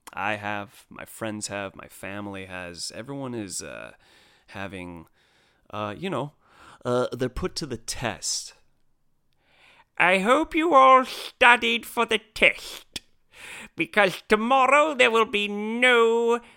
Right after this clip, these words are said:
little f-, three-by-five cards. And I, oh, excuse me, I still have my retainer in my mouth. There will be no three-by-five cards,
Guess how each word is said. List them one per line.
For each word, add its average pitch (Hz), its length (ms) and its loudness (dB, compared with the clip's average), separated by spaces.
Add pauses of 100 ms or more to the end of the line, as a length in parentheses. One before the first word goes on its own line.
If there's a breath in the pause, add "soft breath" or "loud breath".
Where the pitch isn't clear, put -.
(140)
little 175 440 2
f-, - 340 -14 (100)
three-by-five 156 1200 0
cards. 139 800 -4 (1120 loud breath)
And 165 280 4
I, 165 240 0
oh, 240 60 -8
excuse - 560 -6
me, 80 100 -6
I 85 80 -4
still - 320 -8
have 123 200 -6
my 117 120 -8
retainer 117 680 -10
in - 140 -18
my 76 100 -18
mouth. - 240 -20 (1600 loud breath)
There 170 280 2
will 220 160 0
be 233 220 -2
no 247 500 2
three-by-five 190 1300 2
cards, 127 960 0